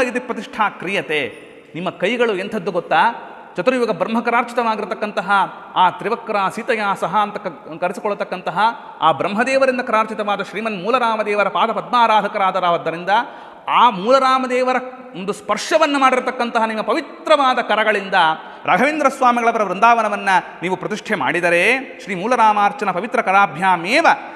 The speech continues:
ಇತಿ ಪ್ರತಿಷ್ಠಾ ಕ್ರಿಯತೆ ತದಾ ಗುರು ಸಾರ್ವಭೌಮಾನಾಂ ಪೂರ್ಣ ಸಾನ್ನಿಧ್ಯಂ", ನೀವು ಪ್ರತಿಷ್ಠೆ ಮಾಡಿದರೆ ರಾಯರ ಸಂಪೂರ್ಣ ಸನ್ನಿಧಾನ ಇಲ್ಲಿ ಬರುತ್ತೆ ಎಂಬುದು "ಅಸ್ಮಾಕಂ ದೃಢತರೋ ನಿಶ್ಚಯ",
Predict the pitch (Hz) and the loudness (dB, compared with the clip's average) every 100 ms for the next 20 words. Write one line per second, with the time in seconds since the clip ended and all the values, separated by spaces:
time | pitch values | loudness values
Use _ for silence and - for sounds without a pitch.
0 | - 208 240 180 208 - 196 156 147 143 | -4 -2 -2 -6 -8 0 2 2 -2 -2
1 | 175 190 185 262 277 - - 254 214 143 | -2 2 2 2 -2 -4 2 6 6 4
2 | 160 170 294 302 254 233 233 214 208 202 | -2 2 6 6 4 2 4 4 6 4
3 | 180 - - - 285 349 381 339 277 269 | 2 -6 -14 0 4 6 6 4 6 4
4 | 262 208 165 240 247 226 151 120 - - | 2 -4 0 0 0 -6 -8 -12 -16 -18
5 | - 127 196 311 339 320 262 277 - 294 | -14 -6 -2 0 0 -2 -2 -4 -2 0
6 | 240 311 214 202 151 - - 151 240 233 | 2 0 0 -2 -2 -8 0 4 4 4
7 | 220 196 220 320 359 339 294 269 254 226 | 0 -4 0 4 6 6 2 0 2 4
8 | 220 208 165 - - 185 165 214 - 208 | 6 4 2 -4 -6 0 2 0 -2 -4
9 | 185 170 226 143 - 226 190 185 180 143 | -4 -6 -6 -6 0 4 4 2 -4 -6
10 | - - 277 277 285 262 226 - - | -10 -2 0 2 2 2 0 -6 -4